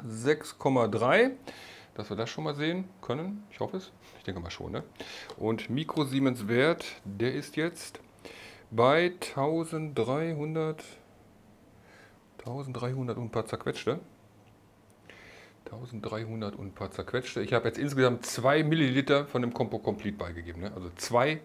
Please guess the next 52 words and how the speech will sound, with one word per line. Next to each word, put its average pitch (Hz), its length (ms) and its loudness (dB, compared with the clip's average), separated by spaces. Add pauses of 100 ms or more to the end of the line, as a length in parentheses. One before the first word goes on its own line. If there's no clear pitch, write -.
(100)
Milliliter 120 760 4
auf - 160 -10
einem 110 300 -2
Liter. 190 320 2 (720)
Dass 107 160 -6
wir 101 100 -2
das 98 160 -2
dann 95 160 -2
festhalten, 139 640 4
muss 113 160 -2
ich 101 80 -4
dann 101 160 -2
alles 101 100 0
auch 98 140 -4
aufschreiben, 139 520 -2
aber 110 120 -2
das 107 80 -6
mache 107 100 2
ich 98 60 -2
heute 107 160 6
nicht 135 120 0
mehr, 123 120 4
das 107 80 -2
mache 117 100 2
ich - 80 -8
dann 110 120 -2
morgen, 101 180 2
wenn 95 60 -4
ich - 80 -8
mir 98 60 -2
den - 60 -6
Film 107 240 2
angucke. - 420 -6 (440)
So, 139 440 12 (100)
dann 156 280 8
haben 156 120 4
wir 156 60 6
jetzt 143 120 2
das 131 160 2
Hexenwerk 131 500 4
hier 110 240 2
fertig 143 720 6 (540)
und 127 260 -2
können 135 220 -2
mal 123 100 2
gucken, 135 260 -4
wie 127 120 -4
wir 127 60 -2
dann 120 160 -2
jetzt 110 280 -6
weiter 151 340 6
vorgehen. 175 760 6